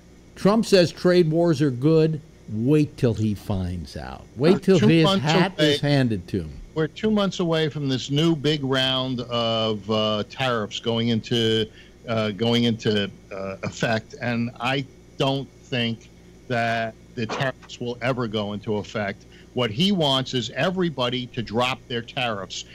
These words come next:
Speaker 2: If you're gonna have a tariff on us,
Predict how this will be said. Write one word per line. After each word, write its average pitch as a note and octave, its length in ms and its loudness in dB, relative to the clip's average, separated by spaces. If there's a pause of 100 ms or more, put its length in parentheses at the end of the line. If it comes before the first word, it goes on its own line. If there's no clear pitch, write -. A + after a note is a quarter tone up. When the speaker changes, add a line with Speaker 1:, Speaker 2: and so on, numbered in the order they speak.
(180)
Speaker 2:
If B2+ 180 -4
you're C#3 100 0
gonna F3+ 220 0
have F3 220 -2
a D#3+ 40 -4
tariff E3+ 480 -4
on C3+ 220 0
us, G3 480 -2